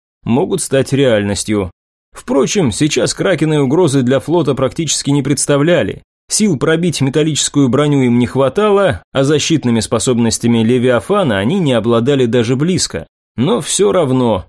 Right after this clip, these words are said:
лезть в их владения на чём-то хрупком было бы лишь изощрённой формой самоубийства.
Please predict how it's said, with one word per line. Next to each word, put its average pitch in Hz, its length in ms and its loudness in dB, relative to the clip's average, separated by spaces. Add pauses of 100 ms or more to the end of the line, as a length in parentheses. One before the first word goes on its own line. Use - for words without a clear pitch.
лезть 139 420 0
в 120 100 0
их - 140 -4
владения 131 520 2
на 117 160 2
чём-то 127 360 0
хрупком 113 680 -2
было 226 220 0
бы 175 120 0
лишь 175 340 -2
изощрённой 139 760 0
формой 120 420 0
самоубийства. 107 960 0